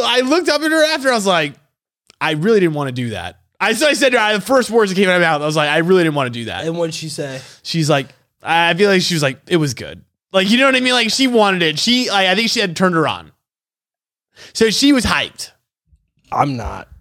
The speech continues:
Speaker 1: Me neither.
Speaker 2: That's a lot.
Speaker 1: I thought it was gonna be worse, though.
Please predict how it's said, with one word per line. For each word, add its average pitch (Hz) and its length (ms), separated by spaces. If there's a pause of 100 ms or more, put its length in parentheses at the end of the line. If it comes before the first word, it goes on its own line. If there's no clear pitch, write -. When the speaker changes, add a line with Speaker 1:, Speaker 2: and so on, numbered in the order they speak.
(320)
Speaker 1:
Me 285 220
neither. 151 500
Speaker 2:
That's 151 400
a 175 60
lot. 117 640
Speaker 1:
I 226 140
thought 294 280
it 311 80
was 294 200
gonna 262 180
be 214 160
worse, 190 340
though. 113 300